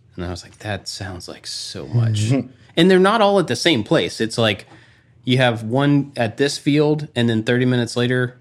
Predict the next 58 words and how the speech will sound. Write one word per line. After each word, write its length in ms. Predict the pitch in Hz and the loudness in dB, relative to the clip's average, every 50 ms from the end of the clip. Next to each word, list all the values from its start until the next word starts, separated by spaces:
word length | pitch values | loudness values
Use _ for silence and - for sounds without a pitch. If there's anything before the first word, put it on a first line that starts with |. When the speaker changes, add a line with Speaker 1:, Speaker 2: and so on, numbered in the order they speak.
| _ _ | _ _
Speaker 1:
one 160 | - 117 113 | -6 -4 -4
at 160 | 110 98 - - | -4 -4 -4 -2
that 220 | 110 127 127 - | -2 -2 -2 -4
field, 480 | - 131 131 135 135 135 135 135 - - | -6 -4 -2 -2 -2 -4 -6 -8 -8 -8
but 120 | 113 - | -6 -4
they 120 | - 104 | -4 -4
don't 400 | 107 107 117 117 123 123 123 123 - - | -4 -2 -2 0 0 0 -2 -4 -6 -4
end 300 | 107 113 123 139 147 143 | -2 0 2 2 2 0
thirty 260 | 143 - 151 139 143 143 | -2 -2 -2 0 0 0
minutes. 480 | 143 147 147 139 - - - - - _ | 0 0 -2 -2 -4 -8 -12 -14 -8 _
They 140 | - 113 107 | -4 -2 0
end 180 | 113 123 131 139 | 2 2 2 2
at 80 | 127 | 0
the 80 | 123 117 | -2 -4
same 280 | - - 131 135 131 120 | -2 0 0 0 0 0
time 300 | - 120 123 135 143 143 | 0 0 0 2 2 2
because 240 | 143 110 113 107 | 0 0 0 -2
they're 80 | 107 107 | -2 -2
different 280 | 110 127 - 123 110 113 | -2 -2 -2 -2 0 0
ages 280 | 120 131 143 139 139 | 0 0 -2 -2 -2
and 80 | 123 107 | -2 -2
they 60 | 107 | -2
have 80 | 107 101 | -2 -4
different 240 | 123 123 127 107 | -4 -4 -6 -4
size 200 | - 120 113 110 | -2 -2 -2 -2
prac-, 380 | - - 120 131 143 - 113 110 | -2 -2 -4 -4 -4 -6 -6 -6
different 260 | 120 120 - 107 87 | -6 -4 -4 -4 -4
length 280 | 110 117 120 - - - | -4 -4 -6 -8 -10 -10
practices. 560 | - 127 127 - - 147 - 156 156 160 - - - - - - - - _ _ _ _ _ | -8 -8 -8 -8 -10 -8 -6 -6 -6 -6 -8 -12 -20 -20 -20 -20 -20 -20 _ _ _ _ _
And 100 | 135 131 | -2 0
then 80 | 127 120 | 0 0
sometimes 400 | - 139 131 139 135 123 117 123 | 0 0 0 0 0 0 0 0
we 100 | 120 110 | -2 -2
have 240 | 110 110 95 95 101 | 0 -2 -2 -2 -2
games 540 | 95 95 104 117 131 143 143 143 - - - _ - _ _ - | -2 0 0 0 0 0 -2 -2 -6 -12 -18 _ -20 _ _ -4
at 220 | 117 113 - 110 117 | -4 -4 -4 -4 -4
different 340 | 117 110 - 135 123 - | -4 -2 -2 -2 -4 -4
fields 440 | - - 117 117 123 131 135 131 - - - | -4 -4 -2 0 0 0 -2 -4 -6 -8 -10
at 100 | 110 - | -6 -4
the 80 | 110 | -4
exact 400 | 104 104 - - 107 95 101 - | -6 -6 -4 -4 -2 -2 -2 -4
same 240 | - - 127 120 113 | -4 -4 -2 -2 -2
time. 340 | 107 120 113 123 139 147 143 - | -2 -2 -2 -2 -2 -4 -4 -4
We 80 | 117 | -4
have 160 | 117 95 - - - - | -4 -6 -6 -8 -8 -8
out-of-town 520 | 90 104 127 131 - - 151 151 151 147 | -6 -6 -6 -6 -4 -4 -2 0 0 0
games. 360 | 160 156 170 185 196 185 - | 0 0 0 -2 -2 -4 -6
We 140 | 98 101 101 | -6 -6 -6
have 160 | 101 92 104 | -6 -6 -6
games 260 | - 98 107 110 107 | -6 -4 -4 -4 -4
on 120 | 123 110 107 | -4 -4 -4
Speaker 2:
Yeah. 40 | 98 | -4
Speaker 1:
Sunday 460 | 101 95 98 104 123 156 180 226 226 | -2 -2 -2 -2 0 0 0 0 0
and 180 | - 214 202 | -2 -2 -2
Monday 380 | 101 95 95 113 143 185 226 160 | -2 -2 -2 -2 -2 -2 -2 -2
and 180 | 101 190 - - | -4 -6 -6 -6
Thursday 420 | 98 101 131 139 - 180 180 180 | -6 -6 -6 -6 -4 -4 -4 -2
now. 340 | 190 190 196 220 247 247 | -2 -4 -4 -6 -6 -10